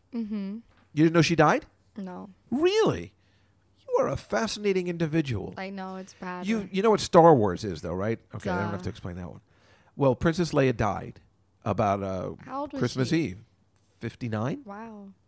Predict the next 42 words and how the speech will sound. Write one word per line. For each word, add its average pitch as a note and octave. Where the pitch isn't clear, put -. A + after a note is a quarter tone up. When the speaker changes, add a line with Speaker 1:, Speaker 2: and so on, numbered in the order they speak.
Speaker 2:
Uh, C3+
but E3+
she C3+
boozed A2+
up. G#2
She D#3
was G#2+
a E2+
mess. F#2+
Aft-, D3+
first G3+
of A#2
all, G2+
she B2+
was A2+
like, A2
there, C3
I C3
think F#3
I E3
have F#2+
a F2+
picture -
of F#2
her F#2+
under F#2+
here, G2+
what G2
she F#2
looked A2
like G2
when F#2+
she F#2
was F2
younger. G2
You, -
I A2
can A2
show F#2+
you F2+
later. E2
Speaker 1:
Yeah, -